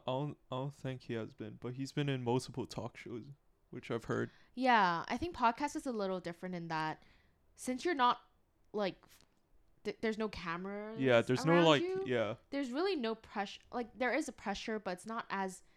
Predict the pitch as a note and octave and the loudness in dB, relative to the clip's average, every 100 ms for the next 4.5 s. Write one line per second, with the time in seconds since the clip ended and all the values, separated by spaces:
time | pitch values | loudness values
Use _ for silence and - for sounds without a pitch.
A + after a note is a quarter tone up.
0 | _ _ _ _ _ G#3 G3 F3 - - | _ _ _ _ _ -6 -4 -4 -8 -20
1 | _ _ _ _ _ _ _ _ _ _ | _ _ _ _ _ _ _ _ _ _
2 | _ - - A3 G#3 E3+ D2 F3+ G3+ B2 | _ -18 -6 -2 0 0 -4 -10 2 6
3 | A2 G2+ - F#3 A2 F#3+ - - - G3+ | 8 6 -2 -4 -6 -8 -14 -10 -4 -2
4 | A#3 A#3 G#3+ F#3+ | -2 -2 -2 -4